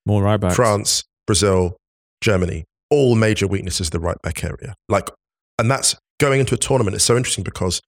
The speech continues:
Speaker 2: these key sides all have a thing where you're like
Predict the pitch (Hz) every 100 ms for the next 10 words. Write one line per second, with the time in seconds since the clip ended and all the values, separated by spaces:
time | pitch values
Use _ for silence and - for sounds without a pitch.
0 | _ _ _ _ _ _ _ _ 120 110
1 | - 131 - 131 120 98 104 104 - -
2 | - _ _ _ _ 107 110 107 98 -
3 | 104 95 90 85 95 -